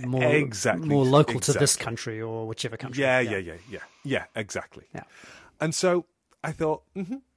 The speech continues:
Speaker 2: okay, so yeah, Simon removing news makes sense." Then,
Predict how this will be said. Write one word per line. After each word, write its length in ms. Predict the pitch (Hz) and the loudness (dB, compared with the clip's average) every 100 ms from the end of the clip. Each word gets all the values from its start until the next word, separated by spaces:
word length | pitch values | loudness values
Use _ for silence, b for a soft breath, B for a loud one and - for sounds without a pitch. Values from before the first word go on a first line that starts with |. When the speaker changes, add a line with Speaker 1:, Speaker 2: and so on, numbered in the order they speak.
| 127 | -10
Speaker 2:
okay, 360 | 135 - 104 - | -10 -10 -14 -14
so 140 | - | -12
yeah, 180 | 110 101 - | -12 -12 -14
Simon 420 | - 113 113 107 | -14 -12 -10 -10
removing 540 | 104 104 98 98 95 - - | -10 -10 -8 -10 -10 -14 -12
news 420 | 98 92 90 - | -10 -8 -10 -14
makes 460 | 82 92 - - - | -14 -14 -14 -14 -12
sense." 640 | - 214 110 - - - _ b b b b _ _ _ _ | -8 -6 -6 -10 -14 -16 _ b b b b _ _ _ _
Then, 600 | 123 127 208 87 85 170 | -2 2 2 0 -8 -10